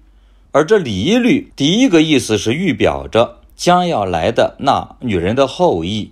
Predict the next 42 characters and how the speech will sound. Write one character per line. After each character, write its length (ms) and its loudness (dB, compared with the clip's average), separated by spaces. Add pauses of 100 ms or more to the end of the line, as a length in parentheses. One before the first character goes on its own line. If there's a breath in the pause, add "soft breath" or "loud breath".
是 280 -6
一 180 -2
位 420 0
怎 300 -2
样 240 0
的 100 -6
基 240 -14
督。 280 -8 (840)
第 160 4
二 240 4
个， 420 0
这 140 4
礼 260 -4
仪 160 2
律 400 0 (280)
也 160 2
是 160 -6
当 320 0
时 260 -6
的 300 -2
代 240 2
表 360 -2
着 400 -2
神 400 -2
国 260 2
度 200 0
子 220 -4
民 220 -4
的 360 -2
以 160 0
色 160 0
列 160 4
人， 220 -8 (300)
他 320 0
们 220 -2
如 260 2
何 220 -2
在 160 0
旧 320 -2
约 160 2
当 300 -4
中 240 -4